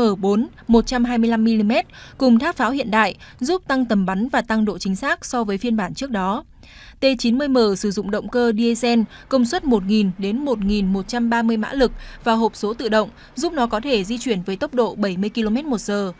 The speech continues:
T chín mươi M được giới thiệu lần đầu tiên vào năm hai nghìn không trăm mười bảy. Biến thể T chín mươi M có khả năng bảo vệ tổ lái được cải thiện nhờ đặt giá đạn bên ngoài khoang lái và pháo chính cải tiến một trăm hai mươi lăm mi-li-mét hai A tám hai.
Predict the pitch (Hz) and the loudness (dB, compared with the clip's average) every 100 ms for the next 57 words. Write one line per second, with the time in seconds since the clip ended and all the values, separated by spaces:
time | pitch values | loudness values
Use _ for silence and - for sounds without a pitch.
0 | - - - - 277 - 233 269 294 254 | -20 -20 -6 -2 -2 0 0 0 0 2
1 | 220 190 190 202 226 285 196 202 202 190 | 2 0 -4 -6 -4 -2 -2 -2 -2 -4
2 | 254 269 240 202 190 233 240 202 180 214 | -2 -2 -2 -2 0 0 0 -2 -4 -4
3 | 214 220 196 202 202 165 - - - - | -2 -2 0 0 -2 -6 -18 -20 -20 -20
4 | - 233 277 302 208 - 240 240 220 240 | -2 0 2 2 2 2 0 0 -2 0
5 | 285 247 208 196 220 262 233 247 240 175 | 0 0 0 -2 -2 0 0 0 0 0
6 | 196 - 208 185 180 190 226 208 214 170 | -4 -4 -4 -4 -4 -4 -4 -6 -6 -4
7 | 220 220 - - - - 240 247 240 233 | -2 -2 -4 -20 -20 -4 4 4 4 0
8 | - 208 247 262 220 262 254 240 196 190 | 0 0 2 0 2 0 2 0 0 -2
9 | 240 233 190 208 285 208 196 190 202 233 | -2 0 0 -4 -2 -2 -2 -4 -6 -4
10 | 233 - 208 226 - - 233 233 262 247 | -6 -2 -2 -2 -6 0 0 0 -4 -2
11 | 247 240 240 233 226 208 254 359 - - | 0 0 2 2 2 0 -2 -4 -10 -18
12 | - 269 254 247 247 240 196 240 247 | -2 -2 0 0 0 -2 -2 0 0